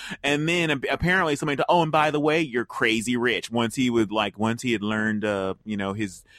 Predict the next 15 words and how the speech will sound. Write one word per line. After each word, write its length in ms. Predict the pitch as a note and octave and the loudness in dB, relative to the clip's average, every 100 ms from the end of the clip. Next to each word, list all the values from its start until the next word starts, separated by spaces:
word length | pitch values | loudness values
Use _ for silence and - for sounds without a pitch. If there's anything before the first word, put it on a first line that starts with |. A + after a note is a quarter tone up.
| - | -12
to 80 | - | -2
get 160 | C3 A#2 | 0 2
his 160 | A#2 | 0
chi 220 | - - D#3 | -4 -6 -2
in 220 | C#3 A#2 | -2 0
order, 340 | F#2 G#2 G2 | 0 2 0
'cause 140 | F#2+ G#2+ | -2 -2
he 60 | |
has 100 | B2+ | -2
to 40 | - | 0
get 120 | C3+ | -2
his 140 | A2+ | -2
chi 200 | - - F#3+ F#3 E3+ | -4 -4 0 0 -2
in 60 | |
order 460 | - D3+ D#3 A#2+ | -2 -2 0 0